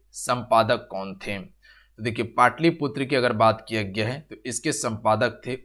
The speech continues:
उदयन, इसका बिल्कुल करेक्ट आंसर होगा। ये क्वेश्चन already पूछा जा चुका है, इंपॉर्टेंट है, याद रखेंगे आप सभी। अगला है, पाटलिपुत्र में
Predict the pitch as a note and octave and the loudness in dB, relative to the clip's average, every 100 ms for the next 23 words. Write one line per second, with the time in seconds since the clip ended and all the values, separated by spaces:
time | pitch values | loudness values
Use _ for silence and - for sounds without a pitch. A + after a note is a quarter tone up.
0 | - A2+ G#2+ A2 C#3 A2+ - A2+ G#2 G#2 | -10 -2 2 2 2 -6 -8 -6 -4 -4
1 | - A#2 - A#2+ A#2 - G#2 G2+ G#2+ G#2 | -6 -6 -2 -2 -2 -2 -4 -4 -6 -4
2 | G#2+ B2 A#2+ A2+ A#2 A2+ A2+ B2+ - A2+ | 0 0 0 -6 -6 -6 -6 -8 -2 0
3 | A2 A2 A#2+ A2+ A2 A2+ C3+ A2+ G#2+ G#2 | 0 -2 -4 -6 -6 -2 -2 -2 -4 -8
4 | A2 A#2 A2 G2 A2 A2 D3 B2 C#3 B2+ | -6 -4 -6 -6 0 0 0 -4 -4 -4
5 | F#2 F#2 F2+ F#2+ F#2+ F#2 - F#2+ F#2+ - | -4 -4 -10 -12 -10 -10 -10 -12 -12 -14
6 | - - - _ A2+ B2+ B2+ C#3 C3+ - | -20 -20 -20 _ 0 4 4 4 -2 0
7 | A#2+ B2+ D3+ - C3 B2+ B2+ C3+ | 0 2 -2 -2 -4 -4 -6 -8